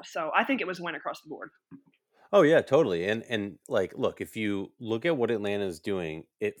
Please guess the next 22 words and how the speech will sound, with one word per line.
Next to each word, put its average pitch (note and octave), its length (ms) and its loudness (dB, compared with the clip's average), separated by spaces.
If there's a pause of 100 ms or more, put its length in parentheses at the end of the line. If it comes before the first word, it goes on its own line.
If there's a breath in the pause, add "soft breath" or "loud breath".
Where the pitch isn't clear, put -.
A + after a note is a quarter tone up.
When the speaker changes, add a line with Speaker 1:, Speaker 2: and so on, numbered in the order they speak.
Speaker 2:
at C3+ 120 -2
least D3+ 240 2
this D3 120 -2
is - 60 -12
from A#2+ 180 -2
my F2 200 -2
perspective, - 600 -14
right? F2+ 220 -4
Like, F#2+ 160 -4
I F#2+ 60 -4
get A2+ 200 -2
why C3+ 140 0
Indiana F2+ 440 -4
wants D#2+ 240 -10
to F2+ 60 -12
do E2 200 -10
it. E2+ 160 -12
It's F2+ 400 -6
not G2 260 -6
the A#2+ 80 -8
greatest G#2 320 0
contract. F2 540 -6